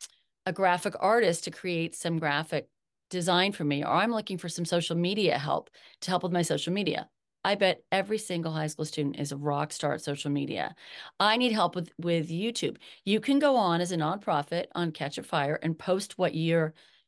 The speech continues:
volunteer job description that you look, you're looking for.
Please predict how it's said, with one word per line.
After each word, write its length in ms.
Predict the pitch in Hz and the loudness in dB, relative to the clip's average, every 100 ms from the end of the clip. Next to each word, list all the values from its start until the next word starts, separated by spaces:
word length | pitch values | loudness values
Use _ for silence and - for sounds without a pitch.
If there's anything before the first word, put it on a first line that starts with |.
| _ _ | _ _
volunteer 560 | 180 175 196 208 - 180 | 2 2 2 0 -2 -2
job 340 | 160 165 226 | 2 2 2
description 480 | 240 - 170 - 165 | 0 -6 -6 -4 -2
that 100 | 160 | -2
you 100 | 156 | -2
look, 220 | 139 - - | -4 -8 -4
you're 160 | 151 | 0
looking 280 | 143 143 143 | 0 -2 -4
for. 400 | 143 147 165 | -2 0 0